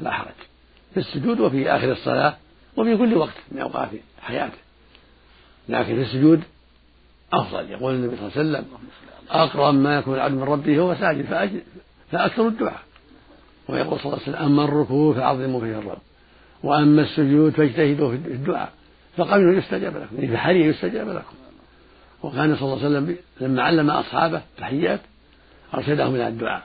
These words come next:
قال: "ثم ليختر من الدعاء أعجبه إليه فيدعو"، وفي اللفظ الآخر: "ثم ليختر من الأسئلة ما شاء". فبين صلى الله عليه وسلم أنه يدعو بما أحب ولا يتقيد بالوارد، بل يدعو ما يسر الله له،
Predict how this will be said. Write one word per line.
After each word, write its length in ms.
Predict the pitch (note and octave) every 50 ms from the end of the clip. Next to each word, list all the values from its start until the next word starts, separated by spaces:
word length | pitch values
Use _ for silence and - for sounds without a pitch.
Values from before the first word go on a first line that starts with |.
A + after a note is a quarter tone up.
| - _ _ _ - -
قال: 140 | G#2 A2 G#2+
"ثم 260 | A#2 C#3 D3+ C#3+ C#3
ليختر 460 | C#3 C3+ C3+ C#3+ D3 - - - C#3
من 100 | C3 C3
الدعاء 440 | B2+ B2 A#2+ A#2 - - - - - - _ _ _ _ _ _ _ _ _ _ _ _ _ - -
أعجبه 480 | D3+ C3 C3 C3 D3 D3+ D3 C#3 C3
إليه 140 | D#3+ E3+ C#3+
فيدعو"، 340 | C3+ D#3+ D3+ C3+ A2 - - - - _ _ _ _ _ _ _ _ _ _ _ _ _ _ _ _ _ _ _ -
وفي 80 | A#2+ B2
اللفظ 220 | C3+ C#3+ C3+ C#3
الآخر: 240 | E3 D3+ B2 C3 B2
"ثم 320 | - C#3+ D#3 D#3 D3+ D3+
ليختر 520 | D3+ D3+ D3 D#3 D#3+ D3+ - - D#3 D3 C#3
من 100 | C#3 C#3
الأسئلة 420 | C#3 C#3+ C3+ - D#3+ D#3+ C3 D3
ما 160 | C#3 C3 B2
شاء". 260 | A#2 - C3+ B2+ - - - _ - _ _ _ _ _ _ _ _ _ _ _ _ _ _ _ _ _ _ -
فبين 420 | - C3 C3 D3 F#3+ F#3+ D#3+ B2
صلى 60 | -
الله 120 | B2 C3 B2
عليه 80 | -
وسلم 120 | F3 F3 E3
أنه 140 | E3+ A3+ A#3
يدعو 200 | G3+ G3+ G#3 A3+
بما 160 | B3 F3+ -
أحب 220 | - - - F2 - - - - - - - _ - - - - -
ولا 200 | C3 F3+ G3 F#3+
يتقيد 400 | - E3 D3+ C#3 C3 B2+ B2 B2+
بالوارد، 380 | C3 C3 B2+ A2 A2 - G3+ - - _ -
بل 100 | C#4 B3
يدعو 240 | B3 D#3 F3 C#3+ F3
ما 140 | C4+ B3+ -
يسر 220 | D#3+ - B2+ B2
الله 280 | G#2+ G#2 G#2 G2 F2+ F#2+
له، 80 | G#2